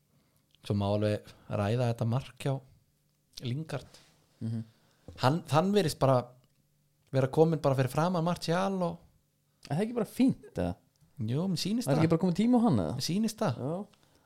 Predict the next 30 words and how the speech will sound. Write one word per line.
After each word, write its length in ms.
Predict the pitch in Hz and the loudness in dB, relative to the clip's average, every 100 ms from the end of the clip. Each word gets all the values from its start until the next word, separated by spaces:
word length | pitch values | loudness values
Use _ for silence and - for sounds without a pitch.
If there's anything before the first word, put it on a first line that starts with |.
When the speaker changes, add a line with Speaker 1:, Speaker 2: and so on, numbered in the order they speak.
| _ _ _ _ _ _ _ | _ _ _ _ _ _ _
Speaker 1:
Ég 200 | - 101 | -8 0
Speaker 2:
Já. 60 | 202 | 2
Speaker 1:
held 160 | 170 160 | 2 2
að, 60 | 156 - 139 | 0 -4 2
ég 80 | 147 | 2
held 160 | 147 | 2
að, 220 | 143 139 139 | -2 -2 -10
þú 160 | - 143 | -6 -6
veist, 140 | 135 - | -4 -2
það 60 | |
er 80 | 135 | -4
ekkert 160 | 135 143 | -2 -2
að, 120 | 139 | -2
ekkert 240 | - 143 - | -4 -6 -6
að 60 | - | -2
kvart 320 | 165 - - | -2 0 -2
yfir 160 | 196 196 | -2 -4
því, 60 | |
sko. 180 | - 165 - - - - - - - | -6 -8 -10 -16 -20 -20 -20 -20 -10
Speaker 2:
Nei, 160 | 110 117 143 156 | -4 2 4 6
ég 20 | 139 | 4
held 160 | 131 | 2
ekki, 160 | - 92 | -4 -4
ég 60 | 110 | -6
held 60 | 110 | 6
að 80 | |
Speaker 1:
Svo 80 | 156 | 8
tó-, 200 | 151 180 185 | 8 4 0
sko, 240 | 139 160 135 - | 2 6 6 4
svo 180 | - | 2